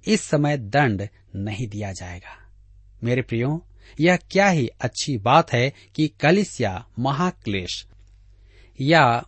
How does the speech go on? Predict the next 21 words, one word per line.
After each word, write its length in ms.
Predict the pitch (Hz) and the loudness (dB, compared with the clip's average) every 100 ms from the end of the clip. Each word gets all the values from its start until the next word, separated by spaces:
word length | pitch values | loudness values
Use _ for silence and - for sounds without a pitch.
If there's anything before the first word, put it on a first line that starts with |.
| 120 | -4
महासताव 920 | 127 143 170 185 - 139 - 160 185 | -2 -2 -2 -4 -4 -8 -2 2 2
में 320 | 135 110 107 - _ - | 2 -2 -4 -8 _ -8
नहीं 360 | 107 107 104 139 | -6 -6 -6 -6
होगी। 540 | - 101 95 90 - _ _ - _ - | -8 -10 -10 -14 -18 _ _ -20 _ -8
यह 260 | 113 135 135 - - | 0 0 0 -4 -2
हम 160 | 165 | -2
सब 280 | 156 - 185 | -2 -2 -2
के 180 | - 117 | -2 -2
लिए 260 | 107 101 - - - | 0 -4 -8 -20 -12
आशीष 420 | 113 135 - 170 - | -4 -4 -2 -4 -4
का 160 | 110 | -8
कारण 400 | 101 - 101 101 | -8 -6 -6 -6
होगा। 360 | 92 92 90 - _ _ _ _ _ _ - - | -8 -12 -16 -20 _ _ _ _ _ _ -20 0
मेरे 180 | 160 202 | 4 4
मित्रों, 280 | 196 - 180 | 4 2 2
यहाँ 240 | 160 160 | 2 2
पर 280 | 170 156 151 - | 0 2 0 2
आज 400 | 123 127 117 - - 120 | 4 4 2 -4 -8 -2
हमारे 300 | 120 127 123 | 0 0 -2
अध्ययन 420 | - 110 143 147 | -6 -4 -2 -2
का 280 | - 95 | -4 -6